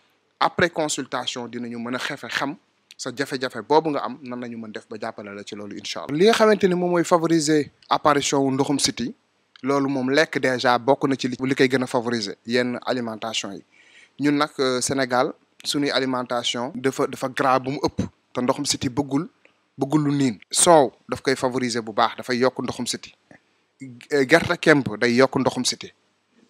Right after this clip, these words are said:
Cere ak meew. Boo ko suukaree rek, automatiquement dafay favoriser ndoxum siti bu baax. Lekk yi ñuy faral di lekk dafa bokk ci li nga xamante ni mooy tax ñun Afrique wala Sénégal, ñun dañu bokk ci ñu ëpp ndoxum siti ci àddina,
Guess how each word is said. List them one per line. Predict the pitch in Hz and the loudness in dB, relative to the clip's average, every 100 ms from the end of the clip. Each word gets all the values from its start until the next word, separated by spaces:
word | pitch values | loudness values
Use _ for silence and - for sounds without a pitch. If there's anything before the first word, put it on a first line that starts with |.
| _ | _
Cere | - 135 | 2 4
ak | 135 | 4
meew. | 131 131 104 - | 4 4 2 -4
Boo | - 185 | 8 8
ko | 220 | 8
suukaree | - 214 185 160 | 2 0 4 4
rek, | 135 139 | 4 0
automatiquement | - 165 151 151 139 131 | -2 -2 -2 -2 0 -2
dafay | 131 131 | 0 -2
favoriser | - 135 127 127 | -2 -2 -4 -4
ndoxum | 123 120 | -6 -4
siti | 123 123 107 | -6 -6 -8
bu | 107 | -8
baax. | 90 - - | -8 -10 -2
Lekk | 131 180 - | 4 4 2
yi | 170 | -2
ñuy | 165 170 | 0 0
faral | 175 151 | 2 2
di | 139 | 2
lekk | 131 131 - - - - | -2 -4 -10 -20 -12 -8
dafa | 139 | -6
bokk | 127 156 - | 0 0 0
ci | 135 | -4
li | 139 | -4
nga | 135 | -2
xamante | 139 131 123 | -4 -4 -6
ni | 117 143 _ _ - | -8 -10 _ _ -4
mooy | 131 | -2
tax | 135 - | -2 -6
ñun | 127 127 131 - - | -4 -2 -4 -4 0
Afrique | 180 143 135 | 2 0 -2
wala | 131 131 | -2 -2
Sénégal, | 139 139 120 117 - - - | -2 -2 -2 -4 -8 -20 -6
ñun | 143 131 | -4 -2
dañu | 135 139 117 120 | -2 -4 -8 0
bokk | 180 - | 0 0
ci | - 143 | -6 -6
ñu | 151 | 0
ëpp | 196 - | 0 2
ndoxum | 135 131 - | 0 0 -2
siti | 127 127 113 | -4 -4 -6
ci | - | -8
àddina, | 113 110 101 | -8 -10 -14